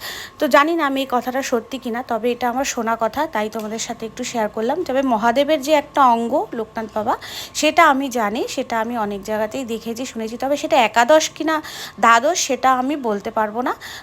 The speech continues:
তবে মহাদেব, আহ, মহাদেবের যে একটা অঙ্গ, উম, বাবা লোকনাথ, সেটা কিন্তু সত্যি।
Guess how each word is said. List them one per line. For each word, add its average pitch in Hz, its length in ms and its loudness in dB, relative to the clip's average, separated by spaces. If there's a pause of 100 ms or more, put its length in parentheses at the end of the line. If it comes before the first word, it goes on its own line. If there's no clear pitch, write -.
তবে 302 180 4
মহাদেব, 262 460 2
আহ, 233 440 0
মহাদেবের 254 560 0
যে 262 160 -2 (180)
একটা 233 440 2
অঙ্গ, 240 320 2 (520)
উম, 233 420 -4
বাবা 220 260 4
লোকনাথ, 269 400 2
সেটা 214 340 -4
কিন্তু 240 380 -4
সত্যি। - 480 -8